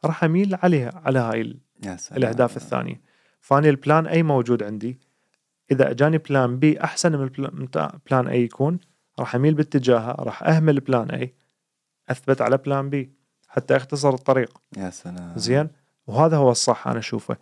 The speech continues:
Speaker 1: بس ما ال-، تخليها عشوائية، "يلا خليني أشوف إيش قد المعدل مالتي يطلع وبعدين أشوف يا دراسة أريد أو شنو اللي يقبلني"، تمام؟ أنت دا تخلي هنا ال-،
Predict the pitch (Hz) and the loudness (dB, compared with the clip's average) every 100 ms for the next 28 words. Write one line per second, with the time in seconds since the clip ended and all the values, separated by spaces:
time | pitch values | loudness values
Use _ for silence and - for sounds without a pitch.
0 | _ _ - 131 143 139 131 - - 139 | _ _ -2 0 4 4 2 -2 -2 0
1 | 147 208 170 147 147 135 160 170 123 135 | 2 2 4 2 6 6 6 2 2 -4
2 | - _ _ _ _ _ _ _ - 180 | -12 _ _ _ _ _ _ _ 0 4
3 | 160 143 151 180 139 131 127 120 156 160 | 4 4 2 2 2 2 2 4 4 4
4 | 139 120 120 120 123 - 131 131 143 127 | 4 2 2 2 2 2 -2 2 0 2
5 | 113 120 131 123 120 - - 127 120 113 | 0 2 0 0 -6 -8 2 4 6 4
6 | 117 - 127 120 120 - 110 - 131 120 | 2 2 0 2 0 -2 -8 -6 -4 0
7 | 117 117 120 123 104 98 _ 107 117 160 | 2 2 2 0 0 -12 _ -6 -4 -4
8 | - _ _ _ _ _ _ _ _ - | -8 _ _ _ _ _ _ _ _ -4
9 | 143 156 139 - 170 175 165 135 151 165 | 2 2 2 -2 -2 0 0 -2 -2 -2
10 | 160 - _ _ _ _ 135 127 | -4 -10 _ _ _ _ -6 -4